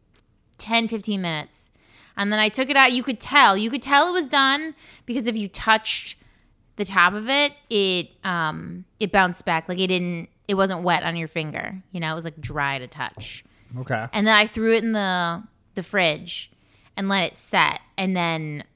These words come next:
Speaker 1: it, I took it out. It was just, it was like, I was, like, really proud of it. Super excited.
Speaker 2: <laughs> Yeah.
Speaker 1: <laughs>
Speaker 2: Wish we had more, but
Speaker 1: Mm, we have another one. I was gonna give it to
Speaker 2: Mm-hmm.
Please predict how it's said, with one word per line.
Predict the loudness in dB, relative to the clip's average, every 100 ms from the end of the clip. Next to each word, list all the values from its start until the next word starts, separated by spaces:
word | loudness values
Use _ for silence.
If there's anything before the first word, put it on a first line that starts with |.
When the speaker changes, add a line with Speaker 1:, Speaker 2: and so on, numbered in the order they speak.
| _ -8
Speaker 1:
it, | -6 -4
I | -6
took | -8
it | -10
out. | -10
It | -8
was | -6
just, | -8 -10 -8
it | -4
was | -2 -2 0
like, | 2 2 0 -10 -20 _ _ _ _ _ _ _ _ _
I | -4
was, | -2
like, | -2 -4
really | -8 -8 -10
proud | -12 -12 -12
of | -12
it. | -14 -16 -20 _ _ _ _ _
Super | -16 -14 -12
excited. | -14 -16 -16 -16 -18 -6
Speaker 2:
<laughs> | 0 0 6 4 6 0
Yeah. | 2 0 2 2 2 -2 0 0 0 2
Speaker 1:
<laughs> | 2 2
Speaker 2:
Wish | -2 -2 2
we | 2
had | 4
more, | 2 0 -2 -4
but | -8
Speaker 1:
Mm, | -8 -8 -6 -6 -4
we | -2
have | 4 4
another | 4 2 0 0
one. | 0 -2 2
I | 2
was | 2
gonna | 0 0
give | 0
it | 0
to | 2
Speaker 2:
Mm-hmm. | 2